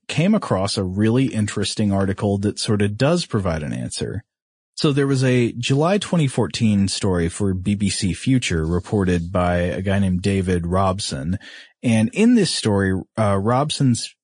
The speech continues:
he, f-, he's gonna later in the story be hypnotized to, to undergo the sensation of mind control. But he's speaking to this guy named, uh, Eamon Walsh, who is a psychologist in Great Britain who uses hypnosis to investigate psychoses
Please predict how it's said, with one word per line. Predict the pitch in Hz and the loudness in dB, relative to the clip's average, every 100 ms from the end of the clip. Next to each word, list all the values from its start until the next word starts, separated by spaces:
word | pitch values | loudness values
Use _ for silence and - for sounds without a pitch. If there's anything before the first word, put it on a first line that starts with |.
| _ | _
he, | 110 107 - | -2 -2 -2
f-, | 101 - | -8 -6
he's | 123 123 104 | -2 0 2
gonna | 160 131 107 | 2 2 2
later | 110 117 110 | 2 2 2
in | 101 | 2
the | 92 | 0
story | - 120 107 101 90 90 - _ - | -2 0 2 0 -2 -6 -16 _ -4
be | 110 107 | 0 2
hypnotized | 98 113 107 98 101 92 87 87 - | 2 0 -2 0 0 2 0 -2 -4
to, | 95 90 82 | -2 -2 -2
to | - 98 95 - | -4 -4 -4 -4
undergo | 123 120 110 98 104 101 95 95 | 2 2 2 0 0 0 0 -2
the | 92 90 | -2 -4
sensation | - 101 95 107 95 98 | 0 -2 0 -2 0 0
of | 92 85 | -2 0
mind | 90 85 85 | -2 0 -2
control. | - 78 - - 85 98 - - - - | -2 -6 -6 -4 -2 -2 -4 -12 -20 -6
But | 120 113 | -2 2
he's | 120 | 0
speaking | - 233 226 240 180 | 0 -2 2 2 2
to | - 127 113 113 107 | 2 2 4 2 0
this | 107 98 - | -2 -2 -2
guy | 107 104 | 0 2
named, | 98 92 92 | 2 2 2
uh, | 87 90 - | 0 -2 2
Eamon | 113 113 101 92 | 4 4 2 2
Walsh, | 98 87 78 - - | 0 0 -2 -6 -4
who | 107 | -2
is | 95 | -2
a | 95 | -4
psychologist | - 107 - 117 113 107 98 - - | -2 -2 0 0 2 0 -2 -4 -8
in | - 101 98 95 95 104 | -4 -2 0 0 -2 -2
Great | 104 98 | -2 -2
Britain | 90 80 95 | -2 -2 0
who | 98 | 0
uses | 95 92 95 90 | 0 0 -2 -2
hypnosis | 120 113 113 - 101 - | 2 2 2 0 -4 -2
to | 110 | 0
investigate | 95 101 104 - 104 90 | 0 0 -2 -2 -4 -2
psychoses | 98 95 95 98 92 90 - | -4 -2 -2 0 0 -2 -4